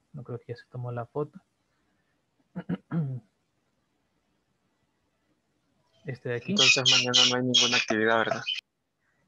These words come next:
Speaker 1: Eh, no, le digo que ma-, mañana no, no habría examen y
Speaker 2: Solo las clases.
Speaker 1: solamente la clase.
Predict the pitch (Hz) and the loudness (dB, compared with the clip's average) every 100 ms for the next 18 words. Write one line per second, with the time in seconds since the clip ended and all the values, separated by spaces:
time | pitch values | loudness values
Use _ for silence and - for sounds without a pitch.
0 | _ 147 139 135 127 196 151 143 131 147 | _ -2 0 0 0 0 0 -2 -2 -2
1 | 160 160 147 135 131 135 165 165 156 160 | -2 -4 -8 -6 -6 -4 -2 -2 0 0
2 | 156 143 135 131 127 123 123 120 117 117 | 0 0 -2 -2 -2 -2 -2 -4 -4 -6
3 | 120 127 135 143 131 - 175 180 170 135 | -6 -2 0 0 0 -2 -2 0 -2 -4
4 | 120 113 113 127 - 117 117 113 - 120 | -6 -8 -10 0 2 2 0 0 2 2
5 | - - - 143 127 143 131 131 120 190 | 2 2 2 6 6 4 2 0 2 0